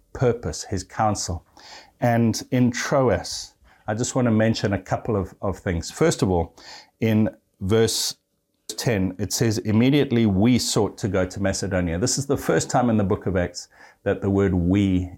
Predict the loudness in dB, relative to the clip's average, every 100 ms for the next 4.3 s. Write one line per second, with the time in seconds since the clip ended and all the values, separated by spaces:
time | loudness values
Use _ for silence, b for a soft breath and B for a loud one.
0 | -6 -4 0 -2 -2 -4 -4 0 -2 0
1 | 0 2 2 2 0 0 0 2 0 0
2 | 0 2 2 2 4 2 0 -8 -2 2
3 | 2 0 -2 0 0 0 -2 0 0 0
4 | -2 -6